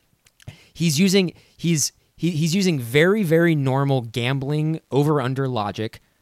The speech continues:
for, for analyzing programs that are not Oklahoma or Alabama or Ohio State or Georgia. Or that's, that's kind of where I think he goes wrong there.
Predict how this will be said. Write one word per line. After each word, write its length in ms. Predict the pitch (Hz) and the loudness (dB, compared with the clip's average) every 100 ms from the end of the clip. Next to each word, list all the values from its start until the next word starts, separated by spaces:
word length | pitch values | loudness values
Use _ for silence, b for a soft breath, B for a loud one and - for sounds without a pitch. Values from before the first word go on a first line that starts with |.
| _ _ _ _ _ _ | _ _ _ _ _ _
for, 460 | - - 139 131 131 | -10 0 2 2 0
for 220 | - 160 151 | -2 -2 0
analyzing 680 | 147 147 135 131 127 131 135 - | 0 2 2 2 2 -2 -4 -4
programs 640 | 160 147 139 131 127 113 b b b | 0 2 2 0 -2 -6 b b b
that 260 | 127 127 131 | -4 0 2
are 140 | 127 | 2
not 320 | 120 127 107 - | 0 0 -2 -4
Oklahoma 580 | 127 123 107 107 95 87 - | -6 -4 -4 -6 -6 -10 -8
or 160 | 127 123 | -6 -2
Alabama 540 | 120 123 117 110 104 | -2 -2 -2 -4 -4
or 60 | 107 | -4
Ohio 300 | 98 113 107 | -2 -2 -2
State 340 | - 110 101 | -4 -6 -4
or 80 | 104 | -6
Georgia. 480 | 92 98 85 85 80 _ _ _ _ - | -6 -8 -8 -12 -14 _ _ _ _ -6
Or 340 | 107 92 85 _ _ _ _ _ _ | -6 -6 -12 _ _ _ _ _ _
that's, 360 | 147 156 147 - | 0 2 2 -2
that's 260 | 170 190 - | 2 2 2
kind 240 | 170 156 | 0 0
of 80 | 123 | 2
where 160 | 131 120 | 2 2
I 120 | 110 | 0
think 200 | 120 101 | -4 -10
he 80 | 101 | -10
goes 220 | 95 85 | -10 -10
wrong 240 | 85 80 | -12 -14
there. 220 | 78 80 | -14 -14